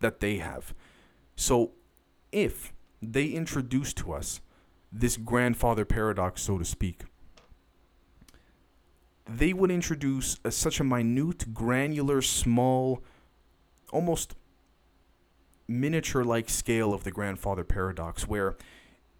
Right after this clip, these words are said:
we are now going through a cycle in a clock. Pretend this is a clock, <laughs> let's just say. This is a clock,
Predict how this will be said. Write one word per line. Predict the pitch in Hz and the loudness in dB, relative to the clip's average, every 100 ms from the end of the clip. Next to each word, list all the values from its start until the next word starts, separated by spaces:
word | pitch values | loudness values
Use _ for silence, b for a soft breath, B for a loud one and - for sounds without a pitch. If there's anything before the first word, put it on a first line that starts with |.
| _ | _
we | - 135 180 | -6 -2 2
are | 175 | 2
now | 147 143 | 2 0
going | 127 123 120 | 0 0 0
through | - 110 | 0 -2
a | |
cycle | - 117 101 - 78 - - _ _ | -2 -2 -4 -6 -12 -12 -20 _ _
in | 107 110 | -4 -4
a | |
clock. | - - 104 - 117 | -4 -2 -2 -2 0
Pretend | 135 - 151 | 2 2 2
this | 131 - | -2 -4
is | 104 | -8
a | |
clock, | 98 - - - - | -8 -4 -2 -2 -6
<laughs> | |
let's | 104 | -8
just | - - | -4 -6
say. | - 85 - B B - | -4 -6 -6 B B -2
This | 139 | -2
is | 139 | 0
a | 131 | -4
clock, | - 101 90 - | -2 -2 -2 -6